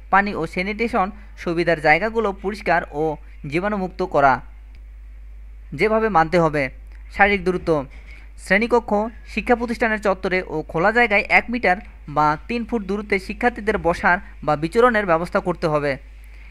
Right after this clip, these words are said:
এমনকি বেঞ্চে বসার ক্ষেত্রেও তিন ফুট দূরত্ব বজায় রাখতে হবে। দূরত্ব বজায় রাখার জন্য শিক্ষা প্রতিষ্ঠানে প্রবেশের পথ, শ্রেণীকক্ষ,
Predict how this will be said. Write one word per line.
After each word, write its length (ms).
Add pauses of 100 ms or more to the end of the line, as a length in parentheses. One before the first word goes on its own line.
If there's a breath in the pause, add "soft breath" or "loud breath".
(140 soft breath)
এমনকি 420
বেঞ্চে 320
বসার 300
ক্ষেত্রেও 380 (160)
তিন 140
ফুট 160
দূরত্ব 360
বজায় 260
রাখতে 240
হবে। 280 (680 soft breath)
দূরত্ব 320
বজায় 300
রাখার 260
জন্য 260
শিক্ষা 300
প্রতিষ্ঠানে 440
প্রবেশের 440
পথ, 220 (400 soft breath)
শ্রেণীকক্ষ, 500